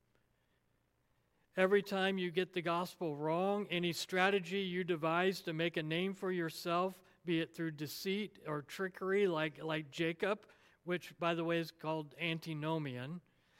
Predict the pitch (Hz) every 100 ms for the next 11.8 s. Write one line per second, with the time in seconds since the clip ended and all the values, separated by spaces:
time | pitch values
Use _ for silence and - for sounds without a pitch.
0 | - - - 196 208 208 202 190 170 156
1 | 185 233 233 185 165 156 175 180 190 160
2 | 160 160 156 - 196 208 165 - 143 139
3 | 160 202 185 - - _ _ _ _ _
4 | - 190 190 202 226 208 208 214 202 196
5 | 208 202 190 170 160 196 185 - 214 185
6 | - - 190 175 139 131 147 175 240 254
7 | 247 - 220 220 220 202 175 202 202 190
8 | 180 180 185 175 - 165 156 165 165 131
9 | 113 113 117 _ _ - _ 175 202 180
10 | 170 156 - 196 185 185 165 147 160 170
11 | - 165 147 131 170 165 131